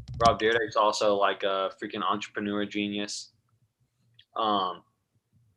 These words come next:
if you, I think I said this before, but if you like basketball, I like the Walk-Ons podcast.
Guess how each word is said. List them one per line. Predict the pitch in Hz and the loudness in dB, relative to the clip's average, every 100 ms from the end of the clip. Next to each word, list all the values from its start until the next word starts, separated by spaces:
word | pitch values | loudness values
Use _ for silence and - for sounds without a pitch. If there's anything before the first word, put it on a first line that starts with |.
| _ - | _ -14
if | 113 - | -12 -8
you, | 139 135 135 135 | -4 -2 2 4
I | 123 | 6
think | 131 190 | 4 4
I | 170 | 4
said | 143 135 | 4 -2
this | 123 | -4
before, | 113 - 127 117 | -8 -2 2 2
but | 107 | 2
if | 110 | -2
you | 139 | 4
like | 131 101 | 2 4
basketball, | 107 110 - 107 131 127 | 2 2 0 -2 4 6
I | 110 | 8
like | 107 107 98 | 6 4 2
the | 104 | -4
Walk-Ons | 95 104 110 131 131 | 4 4 6 4 4
podcast. | - 135 135 143 139 139 - | 6 4 6 4 4 2 -2